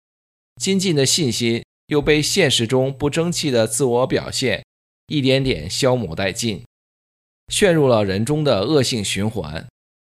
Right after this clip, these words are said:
冷静想一想，这怎么能是大法修炼人的表现呢？大法修炼者应该是具足智慧的，我想那个智慧里面就应该包含了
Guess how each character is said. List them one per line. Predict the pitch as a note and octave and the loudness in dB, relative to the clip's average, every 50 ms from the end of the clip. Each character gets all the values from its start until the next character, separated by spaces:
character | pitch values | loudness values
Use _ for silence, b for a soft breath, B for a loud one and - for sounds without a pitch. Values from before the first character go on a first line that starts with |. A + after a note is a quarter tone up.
| _ _ _ _ - | _ _ _ _ -6
冷 | - G#2+ G#2+ A#2 | -4 -2 -2 -2
静 | A2+ - G3+ F3+ C#3+ | 0 0 0 0 0
想 | - - G#2 E2 F2+ | 0 0 -2 -2 -2
一 | A#2 C#3+ | -4 -2
想， | D3 - G#2 D2+ - - - _ _ _ _ _ _ _ - | -2 -2 -2 -4 -4 -12 -20 _ _ _ _ _ _ _ -2
这 | - G3+ G3 | 2 4 4
怎 | D#3 - A2 F2+ | 4 4 0 -2
么 | F2 | -2
能 | F2+ F2 F#2+ A2+ | -4 -4 -4 -4
是 | - D#3 D3 | -4 -4 -2
大 | - D#3+ C3+ A2 | -2 -2 -2 -2
法 | F#2 F2 D2+ G2 | -6 -8 -8 -6
修 | - - D3+ D#3+ | -4 0 2 2
炼 | E3 E3 D#3 B2 | 2 2 2 0
人 | G2 F#2+ | 0 0
的 | G#2+ A2 | -2 -2
表 | - - - - - | -4 -4 -8 -6 -4
现 | - D3+ C#3 A#2+ G2+ | 0 0 0 0 0
呢？ | F2+ E2+ E2+ - - - _ _ _ _ _ _ _ _ _ _ _ _ _ _ | -2 -6 -8 -10 -14 -20 _ _ _ _ _ _ _ _ _ _ _ _ _ _
大 | - F#3+ F3+ E3 | 0 2 4 4
法 | C#3 C3 G#2 F#2+ | 4 4 2 0
修 | G#2+ - - D#3+ | 0 0 -2 0
炼 | D#3 D#3 C#3 A#2 G2+ | 0 2 0 0 0
者 | F2+ D#2+ C#2 B1 - - | -2 -4 -6 -6 -10 -10
应 | - C#3 D3+ | -8 -6 -2
该 | D3+ D3+ D3+ D#3 | 2 2 2 2
是 | D3+ - D3 C3+ | 2 0 0 0
具 | B2+ - D3+ C3+ | 0 0 -2 -2
足 | A#2 A#2 G#2+ A2 | -2 -4 -6 -4
智 | A#2 - - F3 C3+ | -4 -2 0 0 0
慧 | A2+ - F#2 D#2 D2 | 0 0 -6 -8 -8
的， | - A#1+ - - - _ _ _ _ _ _ _ _ _ - - | -12 -14 -16 -16 -20 _ _ _ _ _ _ _ _ _ -2 2
我 | C3 E3+ G3+ | 4 4 4
想 | - - D3+ A2+ A2 B2 | 4 4 2 2 2 2
那 | C3+ C#3 | 0 2
个 | D3 D3+ | 0 0
智 | D3 - F3 E3 | 0 2 2 2
慧 | B2+ C#3+ C3 A2 | 2 2 2 0
里 | F#2 E2+ D2+ | 0 -4 -8
面 | - - G#2 G#2 F#2 - - _ _ _ _ - | -6 -4 -2 -2 -2 -4 -6 _ _ _ _ -2
就 | - D#3+ D3+ | 0 2 2
应 | D#3 E3 E3+ | 2 0 0
该 | D#3+ D#3+ D3+ D3+ | 2 2 2 2
包 | - F3 E3+ F3 E3+ | 4 4 4 4 4
含 | E3 C#3+ F#2+ F#2 | 2 0 -2 0
了 | G2 G2+ F#2+ - | 0 -2 -2 -4